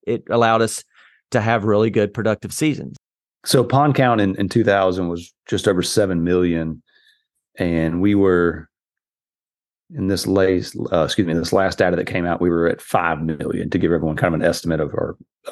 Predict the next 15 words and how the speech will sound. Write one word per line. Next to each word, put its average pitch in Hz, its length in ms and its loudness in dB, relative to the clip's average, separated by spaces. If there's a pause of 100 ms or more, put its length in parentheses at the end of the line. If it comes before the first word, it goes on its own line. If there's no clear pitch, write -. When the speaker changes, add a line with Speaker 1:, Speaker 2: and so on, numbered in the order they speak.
(120)
Speaker 2:
a - 80 -8
ballpark 87 440 2
of 78 60 0
where 82 140 2
we're 69 100 0
at 71 360 -2 (640)
compared 107 300 2
to 92 80 4
what 101 140 4
we 101 100 2
all 92 200 2
consider 90 340 -4
to 80 60 -6
be 85 140 -6
a, 76 100 -6